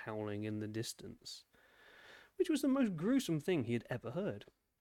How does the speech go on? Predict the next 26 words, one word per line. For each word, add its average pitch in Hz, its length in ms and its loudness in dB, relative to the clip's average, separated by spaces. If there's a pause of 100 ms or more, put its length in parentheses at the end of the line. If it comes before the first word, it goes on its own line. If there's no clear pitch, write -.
(800)
All 156 360 4
the 156 100 4
slides 143 500 0
he 143 60 2
showed, 120 520 -2
Mister 117 260 -6
Farrar 120 320 -2
said, 127 340 -8 (100)
were 170 240 0
most 262 380 4
clever. - 480 -4 (640)
They 143 80 0
were 139 140 -2 (120)
absolutely 175 1040 2
realistic, 151 960 2 (140)
and 143 280 2
where 202 300 4
he 175 180 0
had 175 220 0
got - 300 -4
them 123 280 0
or 131 120 0
how 151 320 2
he 165 80 6
had 151 100 6
worked 131 380 -2